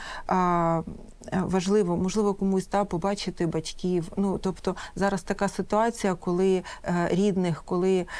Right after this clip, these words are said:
м, е, так, різні міста України в різні ситуації знаходяться. І, е, коли ми знаємо, що в нас є цей план, і, е, ми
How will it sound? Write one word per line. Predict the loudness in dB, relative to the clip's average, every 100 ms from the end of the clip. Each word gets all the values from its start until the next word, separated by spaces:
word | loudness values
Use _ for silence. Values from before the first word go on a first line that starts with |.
| -12 -14 -6
м, | -2 0 0 0 -2 -6 -10 -6
е, | -4 -4 -6 -10 -18 -8 -6 -4 -2
так, | -2 0
різні | 0 2 2 0
міста | -2 0 2
України | 2 0 0 2 2 0
в | 0 0
різні | 0 0 -2
ситуації | -4 -4 -2 -2 -2 -2
знаходяться. | -2 -4 -2 -2 0 -4 -6 -8 -6
І, | -4 -2 -4 -10 -20 _ -18 -16 -14 -10
е, | -6
коли | 0 2 4
ми | 4 2
знаємо, | 2 2 2
що | 0 -2
в |
нас | 0 -2 0
є | -2
цей | -2 -2 -2
план, | 0 0 0 -4 -14 -20 -20 -20 -20 -20 -6
і, | 0 2 2
е, | 0 -2 0 0
ми | 2 2